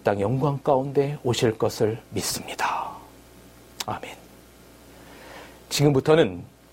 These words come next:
재림에 관한 좀 다른 면을 좀 보려고 합니다.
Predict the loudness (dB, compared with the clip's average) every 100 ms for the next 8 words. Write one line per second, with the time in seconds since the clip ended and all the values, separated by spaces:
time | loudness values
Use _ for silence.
0 | -20 -20 -20 -20 -20 -4 2 4 6 4
1 | 6 6 4 2 -6 -12 _ -20 -20 -20
2 | -20 -20 -20 -20 -20 -20 -2 2 2 2
3 | 4 6 6 6 6 6 4 2 -6 _
4 | 2 4 4 0 -4 -10 -10